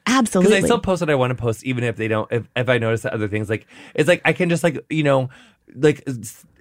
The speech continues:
Speaker 1: Britney Spears straddle Antony, and that gets, like, seventeen billion things. But then, like, if I, not literally, but, like, when it's something I'm really, like, passionate and, like, into,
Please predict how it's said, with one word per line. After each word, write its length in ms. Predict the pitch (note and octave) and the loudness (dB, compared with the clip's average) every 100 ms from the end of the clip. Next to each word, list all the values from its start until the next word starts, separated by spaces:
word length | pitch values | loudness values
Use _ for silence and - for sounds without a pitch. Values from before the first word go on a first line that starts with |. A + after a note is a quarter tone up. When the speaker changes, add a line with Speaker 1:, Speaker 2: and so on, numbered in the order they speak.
| - | -8
Speaker 1:
Britney 420 | D#3 C3+ D#3+ D#3 C#3 | -4 0 0 0 -4
Spears 320 | - C#3 C#3+ | -2 0 0
straddle 360 | - C3 A#2+ | 0 0 0
Antony, 420 | B2 B2 C3 A2+ G2+ | -2 -2 -4 -4 -2
and 100 | A2 | 0
that 140 | A#2 | -2
gets, 180 | A2+ - | -4 -6
like, 100 | A2+ | -4
seventeen 480 | - A2 A2+ B2 A2+ | -2 0 -2 -2 -2
billion 480 | F#2+ A2+ A2+ G#2 G2 | 2 2 2 0 0
things. 280 | A2 G#2 | 0 -2
But 160 | F#2+ G#2 | -2 -2
then, 140 | A2+ | 0
like, 140 | A2+ A2 | 0 -2
if 100 | A#2 | 0
I, 200 | G#2 A2 | 2 2
not 220 | A#2+ A2 | 2 0
literally, 340 | G#2+ G2+ F#2 F#2 | 0 2 2 2
but, 160 | F#2+ | 0
like, 180 | G#2+ G#2+ - | 0 -2 0
when 140 | B2 | 0
it's 100 | A2+ | 0
something 160 | B2+ A#2+ | 0 0
I'm 100 | A2+ | 0
really, 160 | A2+ | 0
like, 220 | G#2+ G#2 - | 2 0 -2
passionate 400 | G#2 F#2 G2+ G#2 | -2 -2 -2 -2
and, 80 | |
like, 160 | G#2 - | -2 -2
into, 540 | G2 G2+ - B2+ D3+ | -2 -2 2 4 4